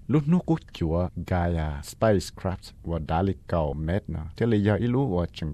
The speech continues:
chẳng chấp lời và là tao trộm ra sống đủ trâu lúc có lý xong sáng cậu bê. Và mua ở lúc dân gia trọ lìa telescope. Thế mà bê lúc chúa tăng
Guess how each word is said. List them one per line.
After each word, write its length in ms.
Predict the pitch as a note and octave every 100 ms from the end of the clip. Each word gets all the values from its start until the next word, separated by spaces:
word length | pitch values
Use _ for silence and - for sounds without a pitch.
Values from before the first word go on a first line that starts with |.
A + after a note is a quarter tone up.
| -
chẳng 140 | C3
chấp 160 | B2+ A2+ -
lời 140 | F2
và 60 | D#2
là 120 | E2+
tao 200 | F2 G2 -
trộm 240 | - F#2 E2
ra 100 | F#2
sống 140 | - D#2+
đủ 100 | G2+
trâu 240 | G#2+ F#2+ -
lúc 140 | B2
có 220 | D#2 G2 A2+
lý 120 | - D2
xong 240 | - F2
sáng 120 | D3 -
cậu 120 | - -
bê. 240 | G2 G2+ A#2+ - - - - - - - -
Và 140 | G#2 G2+
mua 220 | C3 C3+
ở 220 | - C#3+
lúc 360 | D3 D3 D3+ B2
dân 180 | C3+
gia 200 | C#3+ C3 G#2 -
trọ 240 | E2 C2+
lìa 200 | D2 E2+
telescope. 600 | E2 - D#2+ D#2 - E2 -
Thế 100 | C#3
mà 140 | C3+ -
bê 120 | B2
lúc 140 | B2 C3+
chúa 160 | - C3
tăng 240 | - C3